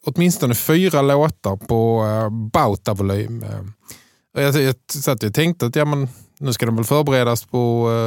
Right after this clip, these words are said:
eh, liksom att det, det är inte tyst när vi spelar match, eh, inför första hemmamatchen imorgon. Men sen tystnade musiken efter kanske en kvart och sen, eh,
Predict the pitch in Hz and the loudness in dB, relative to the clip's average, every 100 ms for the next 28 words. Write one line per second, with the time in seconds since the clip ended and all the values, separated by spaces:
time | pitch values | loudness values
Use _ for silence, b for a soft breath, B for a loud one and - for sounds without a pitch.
0 | 113 110 113 117 - _ _ - 160 120 | -2 -2 -6 -10 -18 _ _ -10 -4 -2
1 | 120 117 113 123 120 120 120 127 113 - | 0 -2 0 0 0 0 0 -2 -2 0
2 | 143 - - 107 104 120 123 95 - - | 0 0 -4 -4 -2 -2 0 -2 -6 -10
3 | 101 98 107 117 110 104 - 107 110 107 | -6 -6 -4 -4 -6 -6 -4 -4 -2 -2
4 | 113 98 92 107 117 110 92 95 101 104 | -2 -4 -8 -8 -4 -4 -4 -8 -8 -10
5 | B B B B - 135 202 202 160 160 | B B B B -4 0 2 2 0 2
6 | 165 117 110 107 110 117 110 110 - 104 | 0 0 -2 -4 -4 -2 -2 -2 -2 -4
7 | - - 107 120 110 107 110 | -4 -8 -4 -2 -2 -2 -4